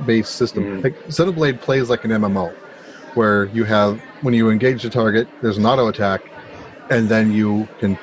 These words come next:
Speaker 1: trigger special attacks that have cooldowns. That, that's exactly how an M M O plays. And I'm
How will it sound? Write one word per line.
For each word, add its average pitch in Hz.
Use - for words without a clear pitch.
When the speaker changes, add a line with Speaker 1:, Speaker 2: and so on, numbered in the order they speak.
Speaker 1:
trigger 117
special 123
attacks 104
that 101
have 92
cooldowns. 98
That, 110
that's 107
exactly 104
how 95
an 92
M 92
M 92
O 90
plays. -
And 107
I'm 117